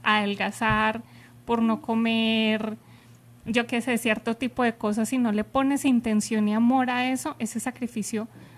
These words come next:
no va a tener tanto fruto como algo más pequeño que lo hagas por amor. Entonces, eso es una gama amplísima, <laughs> amplísima de,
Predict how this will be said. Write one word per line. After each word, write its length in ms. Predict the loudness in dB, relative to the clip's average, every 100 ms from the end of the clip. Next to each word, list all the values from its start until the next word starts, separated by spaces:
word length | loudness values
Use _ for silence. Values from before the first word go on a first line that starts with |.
| -2
no 180 | 2 4
va 80 | 2
a 40 |
tener 340 | 0 0 0
tanto 420 | 0 0 2 2 -2
fruto 460 | -2 -2 -2 -10 -8
como 360 | -2 0 2
algo 240 | 0 -2 0
más 280 | 0 0
pequeño 540 | -4 -8 -4 0 0 -4 -10 -20 -20 -20 -20 -20 -20 -20 -20 -20 -20 -4
que 260 | 2 2 2
lo 160 | 0 0
hagas 300 | 0 -2 -4
por 200 | -4 -4
amor. 400 | -2 0 -2 -4 -12 -20 -20 -8
Entonces, 760 | -2 -2 -2 -4 -2 -4 -4 -8 -20 -20 -20 -20 -20 -20 -20 -20 -20 -20 -2
eso 240 | 0 0 0
es 100 | 0
una 200 | 0 2
gama 440 | 2 2 0 -2 -10 -4
amplísima, 800 | 0 0 0 0 2 2 -2 -4 -4
<laughs> 1200 | 0 0 2 0 -2 -8 -6 -2 -2 -4 -6 -2
amplísima 760 | 0 0 0 0 2 2 4
de, 340 | 4 2 0